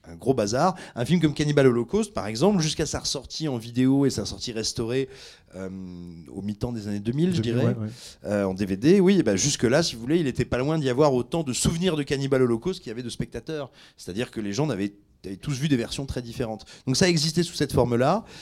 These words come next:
Speaker 1: Ça peut encore arriver des fois, mais alors de manière vraiment beaucoup plus rare ces dernières années. Un des seuls exemples que je vois, et je nierai bien sûr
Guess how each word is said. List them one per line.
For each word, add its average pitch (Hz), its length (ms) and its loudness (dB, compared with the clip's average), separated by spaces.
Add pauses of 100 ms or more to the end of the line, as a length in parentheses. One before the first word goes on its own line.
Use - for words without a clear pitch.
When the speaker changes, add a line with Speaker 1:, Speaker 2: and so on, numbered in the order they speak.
(100)
Speaker 1:
Ça 160 200 0
peut 240 120 10
encore 208 300 4
arriver 175 320 8
des 170 120 8
fois, 175 280 2
mais 160 80 0
alors 120 160 4
de 117 60 -4
manière 131 240 2
vraiment 127 300 0
beaucoup 135 260 0
plus 160 160 2
rare 156 260 0
ces - 80 -6
dernières 123 360 -4
années. 139 160 0
Un 139 60 0
des 113 100 -4
seuls 139 220 -2
exemples 135 300 -2
que 120 100 -4
je 101 140 -2
vois, 139 260 4
et 131 120 -10
je 78 100 -12
nierai 90 300 -8
bien 87 100 -10
sûr 92 300 -12